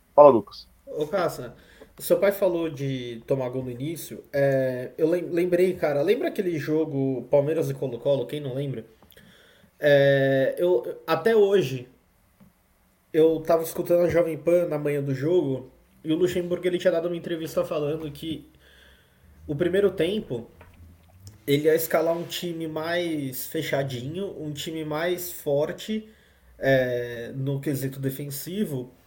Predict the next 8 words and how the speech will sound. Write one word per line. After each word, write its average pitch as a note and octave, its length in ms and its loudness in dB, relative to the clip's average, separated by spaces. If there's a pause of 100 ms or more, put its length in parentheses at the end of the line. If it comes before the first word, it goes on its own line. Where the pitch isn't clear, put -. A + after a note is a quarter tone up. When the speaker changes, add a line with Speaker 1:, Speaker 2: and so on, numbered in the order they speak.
Speaker 2:
porque E3 360 -2
o F3+ 120 2
intuito F#3 400 -6
dele F3 200 -2
era F#3 120 2
segurar F#3 720 -2 (1400)
o C3+ 200 -2
Colo-Colo C3+ 760 0